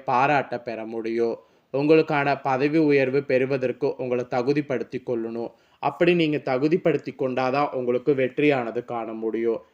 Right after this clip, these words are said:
Actually, தகுதிங்கிறது ஒண்ணும் கிடையாது. உங்களை நீங்களே பார்த்தீங்கன்னு வச்சுக்கோங்களேன், பூஸ்ட் அப் பண்ணிக்கணும்.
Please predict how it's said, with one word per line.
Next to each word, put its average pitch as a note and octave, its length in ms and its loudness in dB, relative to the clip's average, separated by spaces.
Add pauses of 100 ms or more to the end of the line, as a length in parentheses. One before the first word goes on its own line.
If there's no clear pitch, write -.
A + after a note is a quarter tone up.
(180)
Actually, G3 420 -2
தகுதிங்கிறது D#3+ 840 4
ஒண்ணும் D3+ 300 0
கிடையாது. A#2+ 580 0
உங்களை C3+ 340 0
நீங்களே D3+ 360 4
பார்த்தீங்கன்னு C#3 440 -2
வச்சுக்கோங்களேன், C3+ 380 -4
பூஸ்ட் D#3 300 -2
அப் - 140 -8
பண்ணிக்கணும். A2+ 520 -10